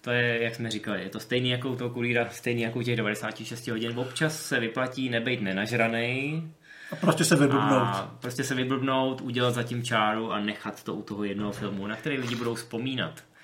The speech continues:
Speaker 1: My na něj vzpomínáme, jak vidíte, i přes všechen ten nános pokračování seriálů, spin-offů, rebootů. Ta jednička je pořád skvělá, už ji zas tak často neopakujou v té televizi, takže si na ní zkuste zazpomínat.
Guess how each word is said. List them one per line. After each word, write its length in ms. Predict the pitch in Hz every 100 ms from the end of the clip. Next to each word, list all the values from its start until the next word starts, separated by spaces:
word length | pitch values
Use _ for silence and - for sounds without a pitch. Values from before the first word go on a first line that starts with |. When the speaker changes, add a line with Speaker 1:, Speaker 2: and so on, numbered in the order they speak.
| - -
Speaker 1:
My 100 | 135
na 80 |
něj 160 | 165 156
vzpomínáme, 600 | - 131 135 143 143 143
jak 120 | 135
vidíte, 320 | 131 131 135
i 120 | 143 131
přes 280 | - 123
všechen 380 | - 123 120 127
ten 200 | 123 120
nános 340 | 117 117 120 -
pokračování 760 | - 120 127 123 123 113 110
seriálů, 560 | 104 120 123 113 104 101
spin-offů, 640 | - 120 123 123 107 98
rebootů. 560 | 104 127 127 120 110 107 - - -
Ta 100 | 113
jednička 400 | 117 120 - 110
je 80 |
pořád 460 | 104 - 110 120 104
skvělá, 760 | - 107 104 110 123 131 139 - - -
už 200 | - -
ji 100 | 147
zas 140 | 127 120
tak 160 | 127
často 300 | - 123 -
neopakujou 520 | 92 107 127 123 131
v 60 | 127
té 100 | 135
televizi, 640 | 127 127 123 123 123 123 123
takže 260 | 180 185
si 140 | 202 190
na 80 | 160
ní 160 | 160
zkuste 380 | 151 147 139 143
zazpomínat. 720 | 127 - 135 135 127 117 117